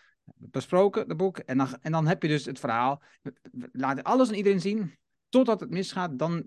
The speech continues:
trekken we even de teugels aan, kijken wat er mis is. En we hebben een aantal, ehm, gegevens in ons bedrijf die, ja, alleen voor bepaalde mensen bestemd zijn.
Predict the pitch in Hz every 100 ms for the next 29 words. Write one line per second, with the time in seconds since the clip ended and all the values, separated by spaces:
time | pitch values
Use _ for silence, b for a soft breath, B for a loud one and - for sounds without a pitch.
0 | - 156 156 131 135 131 160 160 156 139
1 | 139 131 131 143 160 151 - _ b b
2 | b - 143 147 - 131 143 135 - 160
3 | 180 175 151 - _ - 143 143 135 127
4 | _ _ _ - 156 - 160 160 143 131
5 | 170 160 135 135 135 135 _ 143 143 135
6 | - _ - 139 107 117 120 127 147 131
7 | 131 127 143 160 156 120 - 101 - -